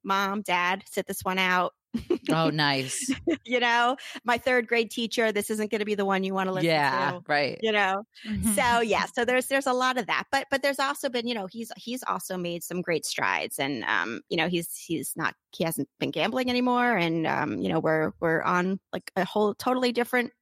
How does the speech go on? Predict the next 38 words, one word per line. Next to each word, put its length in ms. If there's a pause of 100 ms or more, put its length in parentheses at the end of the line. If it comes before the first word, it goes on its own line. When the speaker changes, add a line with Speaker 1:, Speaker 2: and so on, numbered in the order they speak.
(280)
Speaker 1:
route. 360
Still, 440 (440)
you 80
know, 100
still 400
recovering 640
and 160
still 380
trying 300
to 220 (920)
get 160
back 240
on 420
two 160
feet, 380
but 200 (200)
we're, 260
we're 140
getting 340
there. 260 (360)
Speaker 2:
I'm 360
bummed 380
he's 240
not 240
here 380
because 320
I 140
feel 260
like 180
him 160
and 100
I 60
<laughs> 0
have 380
a 100
lot 420
in 200
common. 680